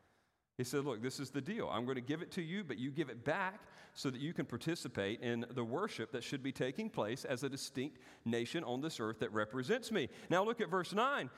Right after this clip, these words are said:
This is, it gets really, really bad for them because he's gonna curse the whole nation for this. It says, "You are cursed with a curse, for you are robbing me, the whole nation of you."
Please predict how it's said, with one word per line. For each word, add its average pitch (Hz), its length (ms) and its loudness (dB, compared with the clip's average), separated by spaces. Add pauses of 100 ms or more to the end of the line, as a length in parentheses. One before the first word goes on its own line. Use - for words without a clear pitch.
(200)
This 208 200 2
is, - 260 -2
it 165 80 2
gets 175 240 0
really, 233 720 2
really 175 460 2
bad 190 340 2
for 180 140 0
them 143 180 4
because 160 400 4 (300)
he's 294 200 4
gonna 254 160 2
curse - 340 2
the 214 100 6
whole 220 160 4
nation 254 320 2
for 156 160 0
this. 120 240 2
It 170 100 -4
says, 185 340 2 (800)
"You 262 320 4
are 185 100 4
cursed 233 480 2
with 214 140 0
a 165 40 0
curse, 254 420 4
for 185 140 0
you 214 160 0
are 190 80 2
robbing 190 580 2
me, 170 420 0 (440)
the 185 80 10
whole 339 300 6
nation 262 460 2
of 92 180 -2
you." 64 160 -4